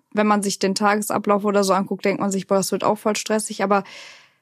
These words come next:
dann wacht man auf und dann ist das Gefühl doch ein anderes und das hatte ich heute. Also ich dachte mir so, boah, ich muss morgen, also heute Morgen arbeiten und dann bin ich wieder voll müde und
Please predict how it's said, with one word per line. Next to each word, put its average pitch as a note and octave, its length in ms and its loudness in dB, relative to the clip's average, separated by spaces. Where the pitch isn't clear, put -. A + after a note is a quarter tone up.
dann G#3 220 2
wacht A3+ 240 0
man A3 140 2
auf A3 220 2
und A#3 60 2
dann G#3+ 140 2
ist G#3+ 100 -2
das A3+ 180 -2
Gefühl G3+ 280 0
doch A#3+ 200 2
ein A3+ 80 0
anderes G3 400 0
und G#3+ 60 2
das - 180 -2
hatte A#3 180 0
ich - 120 -6
heute. F3+ 240 2
Also F#3 140 2
ich F3+ 80 -4
dachte G#3+ 200 -2
mir G#3+ 60 0
so, G3 120 -2
boah, G3 140 2
ich G3 140 -4
muss A3+ 220 -4
morgen, G#3 340 0
also F#3 380 -2
heute F#3+ 300 0
Morgen G3 340 2
arbeiten A3+ 720 2
und G#3 140 0
dann F#3+ 120 0
bin G#3 100 0
ich G3+ 140 -6
wieder G3 160 0
voll G3 260 0
müde A#3 560 2
und G3+ 400 0